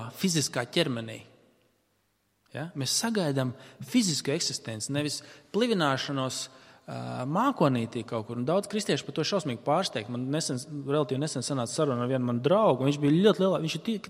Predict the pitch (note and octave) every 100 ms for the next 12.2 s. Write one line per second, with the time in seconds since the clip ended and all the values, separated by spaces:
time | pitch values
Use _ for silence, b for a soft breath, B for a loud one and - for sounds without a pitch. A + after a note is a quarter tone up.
0 | - A3 C#3 - C4+ A#3 A#2+ - B B
1 | B B D3 C#3 A#3+ A#3 F3 A3+ - C3+
2 | - G#3+ E3 C3 - C4 C#4+ C3+ - B
3 | B B B B - C#3+ G#3 A3 F3 C3+
4 | B2 A#2 C3 - G3 C3 - C3 A#2 A2
5 | A2 - D#3 G#3+ D3+ C3+ B2+ B2 D3 B3
6 | A#3+ D3 C#3 C#3+ A#2+ C3 G#3 B3+ E3+ B2
7 | A#2 A#2+ - - A#3 C3+ G#2+ - - -
8 | _ _ _ _ _ _ b b b b
9 | - D#3 - F#3+ A3+ - - A3 G#3+ D#3+
10 | - D3+ F#3 G#3 D3 C3+ B2 B B B
11 | - - A#3+ F3 - - C3+ B3 A#3+ C#3+
12 | A#2 A2+